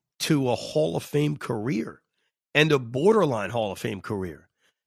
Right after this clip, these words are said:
Yadier Molina was a two twelve hitting catcher at the time. Like, i-, if you remember who he was in that moment, he was an obscure,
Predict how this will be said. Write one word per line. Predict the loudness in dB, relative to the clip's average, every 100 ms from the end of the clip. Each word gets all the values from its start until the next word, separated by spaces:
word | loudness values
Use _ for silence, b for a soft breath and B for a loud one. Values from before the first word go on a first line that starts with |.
| -14
Yadier | -2 2 4 4 4 4 4
Molina | 2 2 0 2 0 -2 _ _ _ 4
was | 4 6
a | 2
two | -2 -10 -6 -4 -6 -10
twelve | -12 0 2 2 0 -2
hitting | -2 -2 -4
catcher | -2 2 4 4 2
at | 2
the | -2
time. | -10 -10 -10 _ _ _ _ _ _ _ _
Like, | 4 4 2 b b b b -14
i-, | -14 -8
if | -2 0
you | 2 2 2
remember | 2 2 4 4 2
who | 2 -8
he | -8 -6 -2 -2
was | 0 4 6 4 2 0
in | 2 4
that | 4 4 4
moment, | 4 4 2 -6 _ _ _ _
he | 0 2
was | 2 0
an | -2
obscure, | -2 -4 -4 -6 -10 -6 -2 0 -2 -4